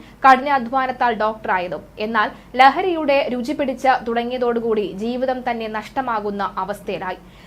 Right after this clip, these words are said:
വഴിവിട്ട കൂട്ടുകെട്ടുകൾ കൂടുതൽ അപകടങ്ങളിലേക്ക് അവരെ നയിച്ചു. മൈനാഗപ്പള്ളി കാർ അപകടത്തിൽ പ്രതിസ്ഥാനത്ത് നിൽക്കുന്ന ഡോക്ടറെക്കുറിച്ച്, ആ, പു-, പുറത്തു വരുന്നതെല്ലാം ഞെട്ടിക്കുന്ന കാര്യങ്ങൾ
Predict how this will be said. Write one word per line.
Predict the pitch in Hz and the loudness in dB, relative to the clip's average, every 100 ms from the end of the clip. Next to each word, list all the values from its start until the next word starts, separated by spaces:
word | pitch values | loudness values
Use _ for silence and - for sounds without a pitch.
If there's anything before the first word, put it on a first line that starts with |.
| - | 0
വഴിവിട്ട | 226 269 320 381 381 | 8 8 8 0 2
കൂട്ടുകെട്ടുകൾ | 359 302 311 320 302 302 269 302 | 0 0 -4 0 0 0 0 0
കൂടുതൽ | 285 262 262 269 - | -2 -4 0 0 0
അപകടങ്ങളിലേക്ക് | 226 226 269 277 269 240 233 226 | 0 0 -2 -2 -2 0 -2 -2
അവരെ | 214 214 208 196 | 0 0 0 -2
നയിച്ചു. | 185 185 180 226 - - - 247 | -4 -8 -8 -10 -12 -20 -6 4
മൈനാഗപ്പള്ളി | 277 330 359 381 381 339 330 | 6 6 2 2 2 0 0
കാർ | 330 311 302 | 2 4 4
അപകടത്തിൽ | 302 285 285 285 285 | 2 0 0 0 -2
പ്രതിസ്ഥാനത്ത് | 277 247 247 - 294 277 269 | -2 -4 -4 -2 0 0 -4
നിൽക്കുന്ന | 254 254 254 262 | -4 -2 0 0
ഡോക്ടറെക്കുറിച്ച്, | 240 240 240 262 262 233 226 247 277 - - - | 2 0 -2 -6 -4 -6 -2 0 0 -4 -4 4
ആ, | 233 | 6
പു-, | 233 269 | 6 2
പുറത്തു | 226 277 285 285 | 2 2 0 2
വരുന്നതെല്ലാം | 302 247 254 240 247 269 220 202 | 2 2 2 2 2 0 0 0
ഞെട്ടിക്കുന്ന | 220 247 254 269 254 | -4 -4 -6 -2 0
കാര്യങ്ങൾ | 240 214 214 208 | 2 2 0 -2